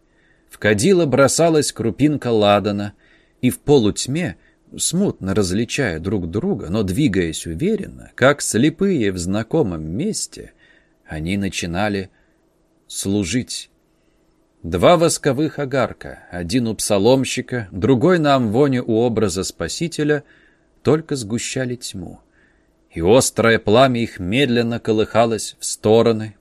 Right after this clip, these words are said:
подчиняясь движению двух неторопливых людей. Служили долго, служили медленно и крепко, и каждое слово дрожало и расплывалось в очертаниях своих, подхватываемое холодным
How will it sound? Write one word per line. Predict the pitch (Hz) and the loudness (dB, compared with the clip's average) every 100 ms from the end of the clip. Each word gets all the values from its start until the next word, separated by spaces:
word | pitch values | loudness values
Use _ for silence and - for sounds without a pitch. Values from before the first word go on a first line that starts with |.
| - | -12
подчиняясь | 85 - - 87 95 104 101 | -12 -12 -12 -6 -4 -4 -6
движению | 87 90 82 95 104 92 | -6 -4 -2 -2 -2 -6
двух | 85 85 98 - | -8 -6 -8 -10
неторопливых | 90 85 85 - 82 80 - 87 | -10 -8 -10 -6 -8 -8 -12 -12
людей. | 82 - - - _ _ _ _ _ _ _ _ _ _ | -12 -12 -14 -18 _ _ _ _ _ _ _ _ _ _
Служили | - - 92 113 143 180 | -12 -2 2 4 6 4
долго, | 143 101 104 101 95 104 _ _ _ _ _ _ _ - | 4 4 4 4 2 -4 _ _ _ _ _ _ _ -8
служили | - 104 117 120 143 120 | -2 2 4 4 4 2
медленно | 107 127 120 113 113 | 0 -2 -2 -4 -4
и | 113 107 | -6 -10
крепко, | - 101 95 - - - - - | -6 -4 -4 -6 -18 -20 -18 -4
и | 120 | -2
каждое | - 185 123 131 156 | 4 2 4 2 2
слово | - 123 185 160 | 2 2 2 2
дрожало | 147 175 143 110 175 165 160 | 2 2 2 2 2 4 2
и | 143 | 0
расплывалось | 135 131 - 123 113 143 139 135 101 | -2 -4 -4 -2 0 0 0 -2 -4
в | |
очертаниях | 117 - 110 - 131 127 110 90 - | -6 -4 -6 -4 -6 -4 -6 -10 -10
своих, | - 73 67 67 - | -10 -10 -12 -14 -16
подхватываемое | - 80 - - 90 123 - 110 104 110 104 101 95 | -12 -12 -12 -4 2 2 2 -4 -2 0 -2 -6 -8
холодным | - 82 113 147 135 127 | -6 -4 -2 -2 -4 -6